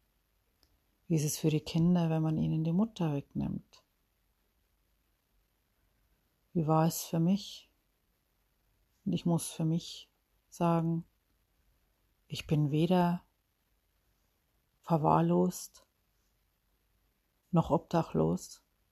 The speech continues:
noch bettelarm, noch drogen- oder alkoholabhängig. Nichts von alledem.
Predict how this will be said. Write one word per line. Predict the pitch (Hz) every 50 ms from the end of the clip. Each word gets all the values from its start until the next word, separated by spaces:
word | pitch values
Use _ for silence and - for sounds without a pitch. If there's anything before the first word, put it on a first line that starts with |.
| _ _ _ _ _ _ _ _ _ _ _ _ _ _ _ _ _ _ _ _ _ _ _ _ _ _ 170
noch | 165 - -
bettelarm, | - 175 165 - - 165 - - 165 165 165 170 190 208 220 233 233 - _ _ _ _ _ _ _ _ _ _ _ _ _ _ _ _ _ _ _ _ _ _ _ _ _ _ _ _ _ _ _ _ _ _ _ _ _ -
noch | 185 165 - - - - - - _ _ _ _ _ _ _ _ _ _ _ _ _ _ _ _ 254 240 -
drogen- | - - - 175 165 165 170 -
oder | - 156 156
alkoholabhängig. | 156 151 156 - - - 175 180 180 190 190 - - 185 180 170 170 180 - - - - _ _ _ _ _ _ _ _ _ _ _ _ _ _ _ _ _ _ _ _ _ _ _ _ -
Nichts | 190 - - - - -
von | - 175
alledem. | 165 165 160 165 160 165 160 165 165 170